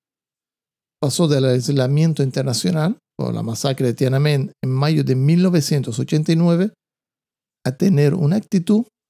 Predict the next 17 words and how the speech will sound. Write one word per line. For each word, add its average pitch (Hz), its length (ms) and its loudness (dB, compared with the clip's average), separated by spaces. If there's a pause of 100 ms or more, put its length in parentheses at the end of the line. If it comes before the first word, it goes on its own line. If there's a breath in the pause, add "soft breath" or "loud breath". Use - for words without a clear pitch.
aperturista, 120 1000 -2 (480)
al 110 140 -2
menos 208 500 0
en 143 140 0
apariencia, 117 640 0 (800)
que 156 80 2
muestra 196 320 2
una 185 180 2
coherencia 143 480 2
de 120 100 2
seguimiento 170 760 2 (180)
a 120 60 -2
un 131 200 0
plan 120 260 0
de 110 100 -4
treinta 180 580 0
años 160 460 2